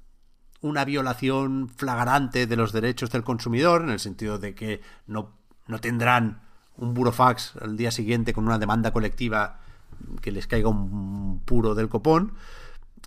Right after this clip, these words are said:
Y, y, y también, bueno, un poco pasó esto con el canal de la tienda de Wii, ¿no? Y,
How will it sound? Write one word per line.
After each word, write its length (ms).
Y, 460
y, 280
y 120
también, 540
bueno, 240
un 180
poco 240
pasó 300
esto 260
con 300
el 180
canal 720
de 100
la 160
tienda 540
de 260
Wii, 400
¿no? 220
Y, 340